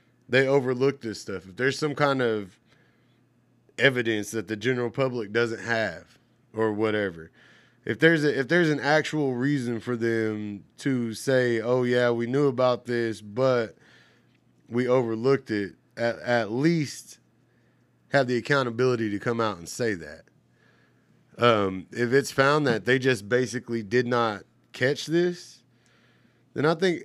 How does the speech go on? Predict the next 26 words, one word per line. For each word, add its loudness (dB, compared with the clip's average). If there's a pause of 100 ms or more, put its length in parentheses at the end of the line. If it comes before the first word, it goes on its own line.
everybody 2
that 2
was 0
on 4
the -2
school -2
board 2
at 0
the -8
time 0
should -6
be -4
held -4
liable, -6
because -2
that's 0
the -4
person 0
that's -4
running 0
the -4
entire -2 (420)
district. -2 (1200)
That, 2
that's 2
the, 2